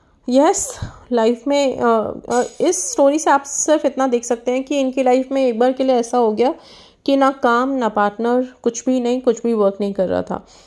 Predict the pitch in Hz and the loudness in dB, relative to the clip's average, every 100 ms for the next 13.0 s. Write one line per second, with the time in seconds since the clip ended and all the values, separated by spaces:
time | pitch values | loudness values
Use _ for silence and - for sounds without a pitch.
0 | - - 226 240 247 311 285 226 233 - | -10 -2 2 2 2 0 0 0 -2 0
1 | 302 311 - - _ _ _ _ _ _ | 0 0 -18 -20 _ _ _ _ _ _
2 | 214 233 196 196 202 214 247 269 269 - | 0 2 2 2 2 2 2 2 0 -2
3 | 170 156 - - - - - - - 185 | -6 -4 -4 -8 -20 -20 -20 -8 -2 -2
4 | 185 185 180 185 185 208 240 226 208 202 | -2 -4 -2 2 2 0 -2 0 0 -2
5 | - 262 277 214 196 208 208 220 - 294 | 2 2 2 0 0 -2 -6 -6 -6 -4
6 | 247 226 247 247 247 226 254 254 254 285 | -2 -2 0 -2 0 -2 -2 -2 0 2
7 | 208 190 190 190 196 196 214 220 208 196 | 2 0 0 -2 -2 -2 -4 -4 0 0
8 | 185 202 202 196 196 190 196 214 220 240 | 2 0 0 -2 -2 -2 0 0 0 -2
9 | 220 190 190 190 185 202 - - - _ | 0 2 2 2 2 0 -8 -20 -20 _
10 | - 214 220 226 240 247 233 226 233 311 | -2 2 2 2 2 2 4 2 2 0
11 | - 226 208 190 - 208 247 359 302 - | 0 0 0 -2 -2 0 0 0 -6 -4
12 | 269 254 233 175 202 233 165 - - | -4 0 2 2 0 0 -2 -2 -6